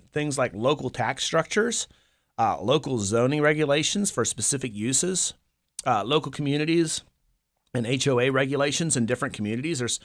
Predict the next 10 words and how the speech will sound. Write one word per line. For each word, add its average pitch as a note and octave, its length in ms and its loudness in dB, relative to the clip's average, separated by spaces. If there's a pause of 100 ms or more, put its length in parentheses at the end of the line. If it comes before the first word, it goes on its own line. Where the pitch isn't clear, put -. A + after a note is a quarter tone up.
(160)
there's G#2+ 100 -4
a G#2+ 80 -4
number B2+ 380 0
of B2 120 -2
communities B2 560 -2
around A#2+ 440 -2
Greater A2+ 260 -2
Lynchburg B2+ 460 -2
that F2 100 -8
have A2 300 0